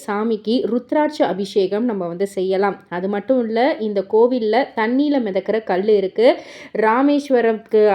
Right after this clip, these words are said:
அடுத்தபடியா தண்ணியில மிதக்கிற கல்லு இந்த ஊர்ல தாங்க இருக்கு.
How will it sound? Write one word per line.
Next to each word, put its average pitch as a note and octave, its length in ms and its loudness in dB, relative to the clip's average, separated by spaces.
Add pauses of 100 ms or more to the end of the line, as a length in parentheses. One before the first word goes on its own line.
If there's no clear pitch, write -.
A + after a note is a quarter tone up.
(140)
அடுத்தபடியா A#3+ 880 2 (140)
தண்ணியில A#3 380 0
மிதக்கிற G3 420 -2
கல்லு G#3+ 500 2
இந்த A3 320 0
ஊர்ல G3+ 300 0
தாங்க G3 300 -4
இருக்கு. F#3+ 560 0